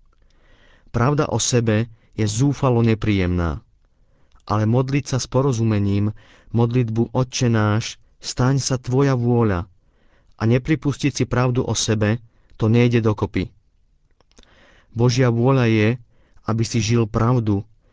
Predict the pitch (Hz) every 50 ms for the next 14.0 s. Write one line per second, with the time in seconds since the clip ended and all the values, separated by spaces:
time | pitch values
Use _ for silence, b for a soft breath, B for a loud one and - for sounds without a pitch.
0 | b b b b - 104 113 123 113 - 135 131 - 131 120 - 139 151 143 110
1 | 113 104 98 90 76 78 - - _ _ _ _ _ _ _ _ _ _ _ -
2 | - - 113 117 120 - - 123 - 127 131 127 120 117 107 - 113 117 117 123
3 | 123 113 123 123 113 - 117 120 127 131 135 127 127 120 - - 113 117 113 110
4 | 104 110 110 101 92 90 87 - - - _ _ _ _ _ _ _ _ _ _
5 | _ _ _ _ - 143 156 151 139 120 117 113 107 - - 92 87 b b b
6 | b b b b b b - - - 117 123 135 - 143 127 127 120 117 120 117
7 | 113 110 107 110 110 110 113 104 98 98 104 - - b b b b b b b
8 | b b b - 120 - - 113 113 117 123 131 135 131 123 135 135 127 123 120
9 | 123 123 - - - 123 113 107 107 110 107 104 101 95 73 - - - _ _
10 | _ _ _ _ _ _ _ _ _ _ b b b b b b b b b -
11 | 123 - 123 123 127 127 113 120 117 123 127 123 123 123 120 120 117 117 120 127
12 | 123 - _ _ _ - - 110 113 110 107 - - 120 117 120 113 - 120 113
13 | 113 110 110 107 104 107 107 104 104 104 98 95 90 85 85 - - - - -